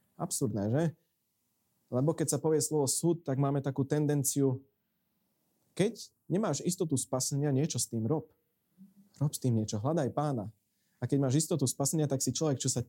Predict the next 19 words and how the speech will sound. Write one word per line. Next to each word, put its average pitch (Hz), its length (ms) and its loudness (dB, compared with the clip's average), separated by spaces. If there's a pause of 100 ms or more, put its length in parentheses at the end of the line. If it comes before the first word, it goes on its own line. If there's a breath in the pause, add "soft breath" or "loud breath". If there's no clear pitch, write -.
teší. 135 340 0 (960)
Čo 139 240 2
jeho 139 400 2
nádej, 139 800 2
nádej 143 560 2
vzplanie. 127 800 0 (240 loud breath)
A 131 320 2 (480)
toto 226 200 0
je, 147 120 4
čím, 135 240 2
čo 135 120 0
sa, 135 120 -2 (140)
toto 185 220 0
je 143 80 4
to, 190 160 0
čím 165 240 2
sa 147 160 0
máme 139 160 0
potešovať. 151 560 -2